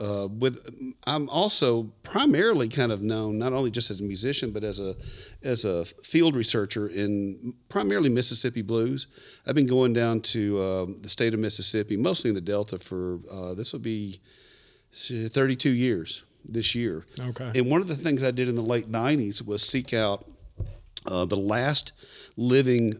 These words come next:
Speaker 1: um, black railroad workers that were still, um, working when they were doing lining track songs.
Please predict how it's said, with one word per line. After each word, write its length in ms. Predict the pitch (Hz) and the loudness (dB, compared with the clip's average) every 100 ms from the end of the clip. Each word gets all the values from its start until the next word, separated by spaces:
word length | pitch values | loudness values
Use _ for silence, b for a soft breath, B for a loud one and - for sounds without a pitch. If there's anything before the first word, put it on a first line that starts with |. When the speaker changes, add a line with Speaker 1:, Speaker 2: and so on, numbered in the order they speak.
| - | -6
Speaker 1:
um, 500 | 101 92 87 85 - _ _ _ _ _ _ _ | -4 -2 -4 -6 -10 _ _ _ _ _ _ _
black 300 | 107 110 127 123 | -4 0 0 0
railroad 520 | 120 123 127 95 85 | 4 4 6 2 -2
workers 500 | 87 69 - - - 107 | -8 -12 -14 -14 -12 -8
that 280 | 98 - | -10 -8
were 100 | 95 | -6
still, 680 | 92 - 110 107 104 101 98 - - - | -4 -2 0 0 0 -4 -8 -14 -18 -10
um, 460 | 104 92 90 87 85 | -8 -6 -8 -12 -8
working 380 | 107 117 113 113 | -2 -2 0 0
when 160 | 104 104 | 0 0
they 120 | 101 | 0
were 140 | 101 | -2
doing 340 | 95 110 104 98 | -2 0 0 -2
lining 440 | 101 117 120 107 | -2 0 2 0
track 420 | - - 107 82 | -2 -2 -2 -4
songs. 520 | - 90 69 60 - | -8 -8 -10 -16 -16